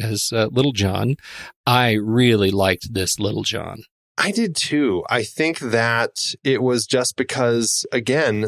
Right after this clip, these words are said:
Speaker 2: like, this is the sort of pensive character looking back on his life after all this time being away. And now he's kind of in this place where he's a little more retrospective. And I think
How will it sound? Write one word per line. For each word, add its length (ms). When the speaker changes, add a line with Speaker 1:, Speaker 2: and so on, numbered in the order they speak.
Speaker 2:
like, 200
this 200
is 120
the 100
sort 260
of 180
pensive 520
character 440
looking 420
back 420
on 640
his 280
life 500
after 1000
all 220
this 180
time 580
being 200
away. 520
And 140
now 360
he's 200
kind 160
of 100
in 80
this 160
place 380
where 180
he's 340
a 60
little 180
more 180
retrospective. 1000
And 180
I 80
think 300